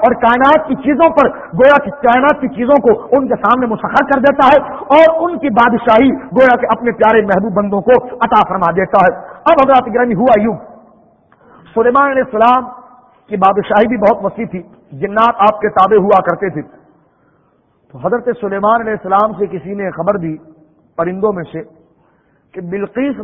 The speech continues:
نامی ایک عورت ہے اور اسے اپنے تخت پر بڑا گھمنڈ ہے اور اس کا تخت بڑا وسیع اور عریض ہے، تو ایسا نہ ہو کہ ہم اس کو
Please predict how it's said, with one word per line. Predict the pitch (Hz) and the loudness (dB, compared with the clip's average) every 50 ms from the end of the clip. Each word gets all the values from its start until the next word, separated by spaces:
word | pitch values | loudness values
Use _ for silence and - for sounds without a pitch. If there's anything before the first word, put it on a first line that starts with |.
| 196 202 | -4 -4
نامی | 202 202 208 220 | -4 -4 -4 -6
ایک | 220 220 220 - | -8 -8 -6 -2
عورت | 175 170 170 190 196 - - 165 | -2 0 0 0 -2 -4 -6 -14
ہے | 151 - _ _ _ _ _ _ _ _ _ _ _ _ _ _ _ _ _ _ _ _ - | -16 -16 _ _ _ _ _ _ _ _ _ _ _ _ _ _ _ _ _ _ _ _ 0
اور | 175 190 190 190 | 2 2 2 0
اسے | 185 - - 233 240 | -2 -4 0 2 2
اپنے | 220 208 208 202 214 202 - - | 2 2 0 -4 -6 -8 -4 -2
تخت | 202 208 208 - - - | -2 -2 -2 -4 -4 -2
پر | 208 202 190 170 | -2 0 0 0
بڑا | 175 185 185 170 | 0 0 0 0
گھمنڈ | 131 143 165 202 208 170 | -2 -4 -2 -2 -2 -2
ہے | 147 143 120 - - - _ _ _ _ _ _ _ _ _ _ _ _ _ _ _ _ _ _ _ _ _ - | -2 -4 -6 -10 -16 -20 _ _ _ _ _ _ _ _ _ _ _ _ _ _ _ _ _ _ _ _ _ -2
اور | 190 214 226 | 0 0 0
اس | - - - - | -2 -4 -2 0
کا | 240 240 240 240 240 | 0 0 0 -2 -4
تخت | 254 - - 208 196 | -4 -4 -4 -2 0
بڑا | 226 240 254 254 240 - - - - - - - - _ _ _ _ _ _ _ _ _ _ | 2 4 4 4 2 0 -6 -16 -20 -20 -20 -20 -20 _ _ _ _ _ _ _ _ _ _
وسیع | 147 185 233 - - 269 302 294 | -6 -6 -4 -4 -2 0 2 2
اور | 277 247 | 4 4
عریض | 240 233 254 294 311 302 214 214 | 2 2 2 2 2 2 2 2
ہے، | 180 151 135 - - - - - _ _ _ _ _ _ _ _ _ _ _ _ _ _ _ _ - | 0 0 -2 -6 -16 -20 -20 -20 _ _ _ _ _ _ _ _ _ _ _ _ _ _ _ _ -18
تو | - - 220 233 | -6 0 2 2
ایسا | 240 240 240 269 294 285 | 2 4 4 2 2 2
نہ | 294 302 285 | 2 4 4
ہو | 277 302 311 294 | 4 4 4 4
کہ | 294 262 | 2 0
ہم | 262 277 285 | 0 0 -4
اس | - - - | -6 -2 2
کو | 294 | 4